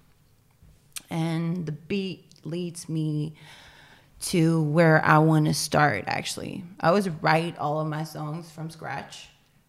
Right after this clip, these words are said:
So, um, it all affects me after I'm listening to the beat. If the beat is very loud, it can come different, like, thoughts around it. And that's how I start. And I just go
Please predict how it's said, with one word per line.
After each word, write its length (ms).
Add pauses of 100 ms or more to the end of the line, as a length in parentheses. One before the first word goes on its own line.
(680)
So, 540
um, 580
it 220
all 520
affects 500
me 300
after 640
I'm 360
listening 380
to 120
the 40
beat. 340
If 220
the 80
beat 300
is 160
very 260
loud, 580 (920)
it 160
can 160
come 420
different, 720 (140)
like, 320 (320)
thoughts 360
around 380
it. 220 (680)
And 80
that's 220
how 160
I 100
start. 640
And 440
I 60
just 280
go 360